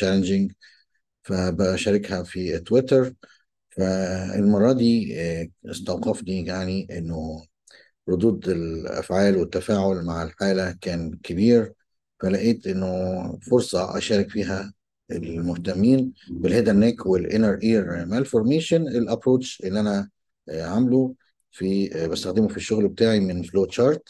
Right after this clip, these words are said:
طبعًا قبل الكلام عن الكوكيلر أنوماليز، آه، الأهم إن إحنا نتكلم عن الكوكيلر أناتومي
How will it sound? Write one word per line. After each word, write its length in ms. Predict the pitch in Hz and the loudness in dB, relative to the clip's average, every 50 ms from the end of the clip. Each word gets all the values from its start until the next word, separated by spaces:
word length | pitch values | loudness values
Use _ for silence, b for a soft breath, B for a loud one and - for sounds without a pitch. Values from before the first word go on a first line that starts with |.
| _ _ _ _ _ _ _ _ - - | _ _ _ _ _ _ _ _ -8 -2
طبعًا 260 | - 143 143 131 117 120 | 2 2 4 4 4 2
قبل 120 | 139 127 | 2 0
الكلام 340 | 120 - 131 123 135 131 117 | 0 2 4 4 4 4 4
عن 260 | 95 101 107 110 107 107 104 | 2 2 2 0 0 -2 -4
الكوكيلر 1200 | 90 90 90 87 85 80 80 - _ - 123 110 - - 101 92 87 85 87 85 - 90 90 90 | -8 -8 -8 -10 -10 -12 -14 -16 _ -6 -6 -6 -6 -6 -6 -6 -6 -6 -8 -10 -12 -12 -12 -10
أنوماليز، 680 | 92 98 120 135 143 143 139 143 143 139 135 139 - _ _ _ _ _ _ _ _ _ _ _ _ _ _ _ _ _ _ _ _ _ _ - | -6 -2 -2 0 0 0 0 0 -2 -2 -4 -8 -16 _ _ _ _ _ _ _ _ _ _ _ _ _ _ _ _ _ _ _ _ _ _ -8
آه، 800 | 92 95 95 95 95 95 95 95 92 92 92 90 - - - 101 | -6 -6 -4 -4 -4 -4 -6 -6 -8 -10 -10 -12 -12 -10 -8 -6
الأهم 540 | 101 101 - - 98 110 135 143 143 139 127 | -6 -6 -6 -8 -6 -4 -4 -4 -4 -2 -2
إن 120 | 120 117 | -2 -2
إحنا 140 | 110 113 113 | -4 -6 -8
نتكلم 280 | 98 - 117 113 107 104 | -8 -6 -4 -4 -4 -4
عن 60 | 98 | -6
الكوكيلر 580 | 101 - 110 107 104 - 95 92 90 90 95 | -8 -6 -8 -8 -6 -4 -4 -4 -2 -2 0
أناتومي 640 | 98 110 131 135 139 143 131 139 139 143 143 143 143 | 2 2 2 2 2 2 2 4 4 4 4 2 -2